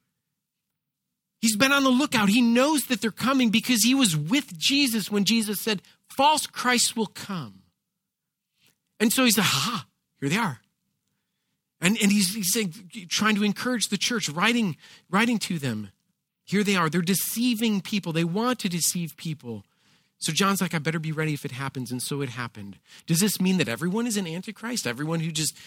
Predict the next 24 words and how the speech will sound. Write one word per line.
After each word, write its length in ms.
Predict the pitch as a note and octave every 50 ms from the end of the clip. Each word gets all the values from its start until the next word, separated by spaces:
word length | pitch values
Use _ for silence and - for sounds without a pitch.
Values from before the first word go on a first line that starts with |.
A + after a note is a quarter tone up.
| - _
doesn't 260 | - C3+ C3+ E3+ E3+ E3
love 160 | E3 D#3 C#3
Jesus? 380 | C#3+ D3 D#3 E3+ A#3 A3 -
No. 380 | - A3+ C4 C#4+ C3 G2+ F2 F#2+ _ _ _ _ _ _ _ _ _ _ _ _
But 120 | D#3 D3
my 160 | C#3 C#3+ D#3 E3+
New 160 | F#3+ G3 G#3
Year's 300 | G3 G3 G3+ F#3+ E3 D#3+
resolution 520 | E3+ F3 E3+ E3+ C#3 C#3 C#3+ C#3 - D#3
is 140 | C3+ A#2 C3+
make 140 | C#3 D3 -
sure 180 | - - D3+
it's 160 | D3 - - C#3+
not 140 | C#3+ D3
me. 340 | C#3 C#3 E3 E3 G#2 E2 - _ _ _ _ _ _ _ _ -
Ever. 340 | E3+ F#3+ F3 - G#2 D#2+ - _
<laughs> 40 | _ _ _ _ _ _ _ _ _ _ _ _ -
Like, 260 | D#3 B2 D#3 - _ _ _ - - - _ _ _ _ _ _ -
ever. 400 | D#3 F#3+ F3 D#3 A#2+ G2+ G2 - _ _ _ _ _ _ _ _ _ _ _ _ _ _ _
So 240 | - - E3 D#3+ D3+ - _
take 320 | - - F#3+ G#3+ G3+ -
what 100 | G3+ F3+
I 120 | F3+ E3+
say 640 | E3 - - - G3 F#3+ F3+ E3 B2 G2 F#2+ F#2